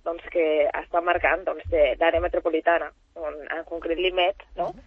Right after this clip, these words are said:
Speaker 1: Institut Metropolità del Taxi, que és qui aprova, doncs, anualment aquesta, aquesta tarifació, vale? No és, eh, és a dir, és un sobrecost pels professionals que hem de mirar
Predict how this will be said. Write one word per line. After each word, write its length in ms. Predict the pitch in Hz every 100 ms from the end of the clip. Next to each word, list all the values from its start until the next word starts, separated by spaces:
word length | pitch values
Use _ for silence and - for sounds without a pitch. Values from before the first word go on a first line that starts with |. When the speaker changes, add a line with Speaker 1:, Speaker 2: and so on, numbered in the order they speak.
| - - _ 175
Speaker 1:
Institut 260 | 170 165
Metropolità 520 | 175 175 170 175 170 160
del 100 | 156
Taxi, 360 | 165 - 196
que 120 | 165 160
és 60 | -
qui 100 | 185
aprova, 420 | 165 170 165 170 - - - - -
doncs, 180 | 190 180
anualment 460 | 160 170 170 165 170
aquesta, 720 | 180 160 - 151 143 139 - _ _ - - - -
aquesta 360 | 170 165 160 180
tarifació, 600 | 190 185 151 - 165 147 _ - - -
vale? 260 | 143 170
No 100 | 165
és, 80 | 165 -
eh, 460 | - 165 165 - 160
és 100 | - 185
a 40 |
dir, 160 | 185 -
és 120 | 180
un 120 | 196
sobrecost 540 | 240 214 202 220 196 -
pels 220 | 196 170 -
professionals 640 | 180 180 175 185 202 190
que 100 | 196
hem 60 | 185
de 80 | 185
mirar 320 | 185 190